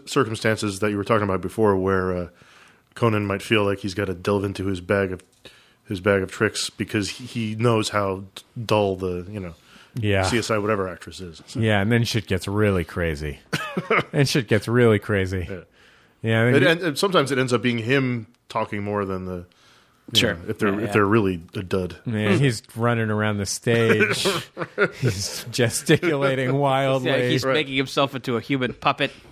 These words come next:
Speaker 2: Yeah, he's
Speaker 1: Right.
Speaker 2: doing human puppet moves. He's doing voices.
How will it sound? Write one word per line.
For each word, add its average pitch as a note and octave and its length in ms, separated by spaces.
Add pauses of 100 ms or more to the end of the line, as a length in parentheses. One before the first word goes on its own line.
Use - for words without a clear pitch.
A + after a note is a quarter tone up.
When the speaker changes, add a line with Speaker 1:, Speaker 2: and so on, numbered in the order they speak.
(100)
Speaker 2:
Yeah, B2+ 440
he's A#2+ 200
Speaker 1:
Right. A#2 180
Speaker 2:
doing A#2+ 240
human A#2+ 320
puppet A#2+ 360
moves. A2+ 500
He's G2+ 420
doing A2+ 300
voices. A2 840